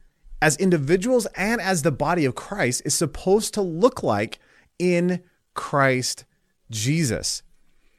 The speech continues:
Now, and I've walked through this so many times in this series, but just as a fresh reminder, Ephesians chapter one through three is all about our seated position. Over thirty times in those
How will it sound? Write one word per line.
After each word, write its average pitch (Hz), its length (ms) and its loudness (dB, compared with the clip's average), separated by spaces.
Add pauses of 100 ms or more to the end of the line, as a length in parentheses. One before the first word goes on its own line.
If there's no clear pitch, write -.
(140)
Now, 151 420 0
and 165 120 2
I've 170 100 4
walked 196 220 2
through 156 100 -6
this 147 140 0
so 165 80 -2
many 139 140 0
times 120 420 -2
in 139 200 -2
this 123 120 2
series, 139 420 2 (260)
but 165 160 -4
just 220 320 4
as 180 160 0
a 170 80 2
fresh 151 280 0
reminder, 127 520 2
Ephesians 220 760 -2
chapter 165 420 -2 (100)
one 143 220 0
through 131 200 -2
three 107 340 -6 (360)
is 170 140 2
all 196 220 4
about 220 240 6
our 151 240 4
seated 131 360 -2
position. 131 540 0 (560)
Over 202 220 8
thirty 220 420 0
times 156 560 0
in 147 80 0
those 143 180 0